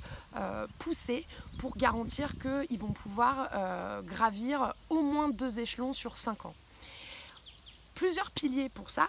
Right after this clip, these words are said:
plusieurs, euh, modèles d'évaluation. Le premier, c'est mesure de leur capacité d'apprentissage. Est-ce qu'ils apprennent de manière précise et est-ce qu'ils apprennent rapidement ? Est-ce qu'ils vont s'approprier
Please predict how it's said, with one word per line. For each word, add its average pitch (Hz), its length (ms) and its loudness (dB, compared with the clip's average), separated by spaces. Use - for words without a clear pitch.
plusieurs, 214 360 -2
euh, 170 100 -2
modèles 226 640 2
d'évaluation. 180 640 -4
Le 233 140 2
premier, 294 460 2
c'est 302 360 2
mesure 277 400 4
de 247 80 2
leur 220 160 0
capacité 208 500 -4
d'apprentissage. 202 800 -6
Est-ce 247 180 2
qu'ils 262 220 0
apprennent 277 460 0
de 226 120 0
manière 220 500 0
précise 302 540 2
et - 20 2
est-ce 220 180 -2
qu'ils 214 160 -8
apprennent 214 380 -4
rapidement ? 233 600 0
Est-ce 175 140 -8
qu'ils 185 140 -10
vont 208 80 -4
s'approprier 262 720 -2